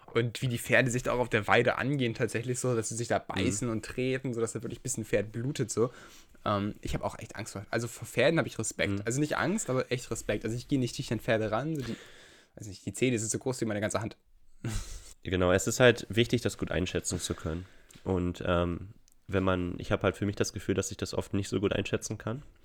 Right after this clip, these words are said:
Speaker 2: Leute, die halt viel mit Pferden zu tun haben, können das
Speaker 1: Mhm.
Speaker 2: dann so gut einschätzen, dass sie da oft gar keine Probleme mit haben, dann verstehe ich das auch.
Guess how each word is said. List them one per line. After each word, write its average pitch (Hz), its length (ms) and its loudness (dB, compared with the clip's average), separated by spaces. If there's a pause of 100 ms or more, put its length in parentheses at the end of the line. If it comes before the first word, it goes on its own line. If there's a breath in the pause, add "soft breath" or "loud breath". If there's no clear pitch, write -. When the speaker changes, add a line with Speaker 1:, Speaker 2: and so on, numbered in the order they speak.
(360 loud breath)
Speaker 2:
Leute, 101 220 2
die 101 80 4
halt 92 100 4
viel - 160 0
mit 107 140 0
Pferden 104 280 0
zu - 140 -8
tun 120 220 0
haben, 95 180 0
können 98 160 -6
das 110 160 2
Speaker 1:
Mhm. 110 40 2
Speaker 2:
dann 92 140 0
so 98 120 -2
gut 101 180 -2
einschätzen, 92 540 -2
dass 87 180 0
sie 85 200 0 (140)
da 85 140 6
oft - 160 0
gar - 140 -2
keine 90 160 -2
Probleme 95 340 0
mit 123 160 -4
haben, 110 220 -2
dann 90 80 -4
verstehe 92 380 -2
ich - 40 -4
das - 240 -6
auch. 117 240 -2